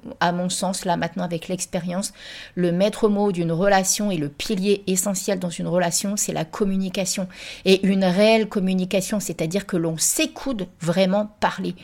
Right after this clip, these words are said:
D'accord ? On prend le temps d'écouter l'autre.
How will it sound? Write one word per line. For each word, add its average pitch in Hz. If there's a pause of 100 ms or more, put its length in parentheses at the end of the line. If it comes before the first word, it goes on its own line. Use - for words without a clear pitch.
(400)
D'accord ? 180
On 160
prend 269
le 202
temps 233
d'écouter 202
l'autre. 185